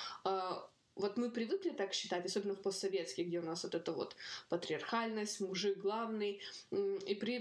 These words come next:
принято считать, что да, вот, э, мне должно хотеться, чтобы меня так грубо взяли, вот так вот, как нагнули раком и отымели.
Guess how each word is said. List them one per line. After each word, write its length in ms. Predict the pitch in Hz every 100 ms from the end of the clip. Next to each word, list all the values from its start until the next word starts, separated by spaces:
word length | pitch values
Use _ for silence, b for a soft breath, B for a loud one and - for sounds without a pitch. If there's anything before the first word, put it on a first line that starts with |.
| -
принято 400 | 240 247 233 202
считать, 400 | 214 196 247 381
что 180 | - 208
да, 200 | 196 175
вот, 240 | 160 -
э, 540 | 185 165 123 85 - -
мне 300 | 185 214 262
должно 380 | 262 285 269 220
хотеться, 480 | 208 185 277 440 254
чтобы 260 | - 208
меня 160 | 202 180
так 180 | 180 190
грубо 300 | 190 196 180
взяли, 460 | 170 180 226 254 196
вот 120 | -
так 160 | 175 170
вот, 120 | 170
как 200 | 190 -
нагнули 540 | 190 214 277 349 277
раком 500 | 226 190 - - 185
и 60 | 202
отымели. 720 | 208 208 226 247 226 170 147